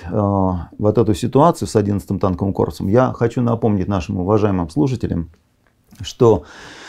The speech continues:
день десятого июля закончился тем, что бригады все-таки смогли переправиться через, э,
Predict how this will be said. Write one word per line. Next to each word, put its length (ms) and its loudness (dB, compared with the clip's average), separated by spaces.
день 280 6
десятого 460 6
июля 220 8
закончился 680 4
тем, 240 2
что 220 4
бригады 580 4
все-таки 560 0
смогли 400 2
переправиться 720 2
через, 420 4
э, 140 4